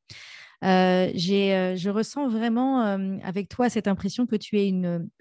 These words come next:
tu fais partie des femmes qui sont les femmes devant moi. Euh, des femmes qui, euh, qui ont une longueur d'avance,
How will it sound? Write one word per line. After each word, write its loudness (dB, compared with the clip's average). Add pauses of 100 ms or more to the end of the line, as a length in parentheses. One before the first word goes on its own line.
(140)
tu -18
fais -4
partie -2
des 2
femmes 0
qui -8
sont -6
les 0
femmes 0
devant 2
moi. -4 (880)
Euh, 2
des -2
femmes -2
qui, -2
euh, 0
qui -8
ont 2
une 4
longueur 2
d'avance, -4